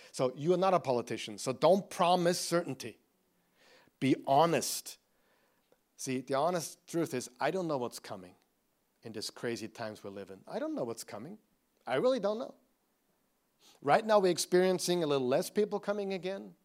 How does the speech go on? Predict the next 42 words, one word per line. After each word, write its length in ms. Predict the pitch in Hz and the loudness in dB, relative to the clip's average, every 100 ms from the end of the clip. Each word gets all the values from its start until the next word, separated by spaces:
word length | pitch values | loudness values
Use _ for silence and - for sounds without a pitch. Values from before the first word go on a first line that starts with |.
| _ _ _ - | _ _ _ -20
It's 140 | - | -20
probably 340 | _ 127 123 | _ -2 -2
because 380 | 117 120 135 127 | -2 -4 -2 -2
of 100 | 123 | -2
what 140 | 123 113 | -2 -2
people 240 | 123 120 | -2 -2
are 40 | |
hearing 200 | 110 120 | -2 -4
in 80 | 113 | -6
the 80 | 107 | -8
media. 480 | 110 139 175 185 185 - _ _ _ _ _ _ | -6 -6 -4 -6 -8 -14 _ _ _ _ _ _
Probably. 640 | - 127 131 151 160 170 165 _ _ _ _ _ _ _ | -6 2 2 2 -4 -10 -12 _ _ _ _ _ _ _
It's 80 | - | -14
also 260 | 101 - | -14 -12
vacation 540 | 101 101 120 131 - 143 | -14 -12 -8 -8 -8 -8
time. 300 | 135 143 80 _ _ _ _ _ _ _ _ _ - - - | -8 -8 -12 _ _ _ _ _ _ _ _ _ -20 -20 -10
But 340 | 120 131 123 - _ _ _ _ _ _ _ _ _ _ | -4 -2 -4 -18 _ _ _ _ _ _ _ _ _ _
the 100 | - | -18
fact 260 | - 143 131 | -4 -2 0
of 60 | |
the 80 | 123 | 0
matter 240 | 127 127 127 | 2 2 2
is, 160 | 147 - | 0 -4
I 160 | 113 | -6
don't, 340 | 139 127 120 - | -4 -4 -6 -10
I've 160 | 120 127 | -10 -8
said 160 | - 135 | -8 -8
from 120 | 127 | -6
the 60 | |
very 200 | 120 135 | -2 -2
beginning, 360 | 127 123 143 127 | -2 -4 -4 -4
I 120 | 117 | -4
don't 240 | 131 135 117 | -2 -4 -4
know 140 | 131 | -4
what's 200 | 110 - | -4 -8
next. 400 | 117 101 - - _ _ _ _ _ _ _ _ _ _ _ | -10 -12 -14 -20 _ _ _ _ _ _ _ _ _ _ _
But 100 | - | -12
you 60 | 110 | -6
know 100 | 113 | -2
what? 280 | 120 151 - _ _ _ _ - | -2 -2 -10 _ _ _ _ -14
Whatever 320 | 117 123 127 | -2 0 0
comes 480 | 127 143 127 - - | 0 -2 -2 -8 -16